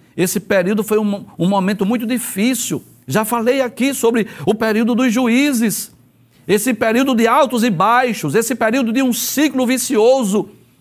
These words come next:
onde muitas vezes o povo de Israel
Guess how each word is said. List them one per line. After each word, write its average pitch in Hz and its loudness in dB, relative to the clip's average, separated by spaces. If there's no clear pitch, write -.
onde 233 2
muitas 262 0
vezes 233 2
o 247 2
povo 262 2
de 233 0
Israel 208 0